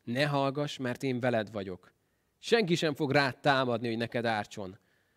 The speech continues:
mert nekem sok népem van ebben a városban.”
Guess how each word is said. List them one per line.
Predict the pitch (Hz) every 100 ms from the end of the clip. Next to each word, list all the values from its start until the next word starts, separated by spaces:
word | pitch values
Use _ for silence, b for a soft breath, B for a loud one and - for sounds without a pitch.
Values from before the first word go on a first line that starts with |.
| _
mert | 139 135
nekem | 151 139
sok | - 180 170 - _
népem | - 135 147 135 127 117 113
van | 131 120 117 _
ebben | 117 113 110
a |
városban.” | 107 110 104 98 - - 90 92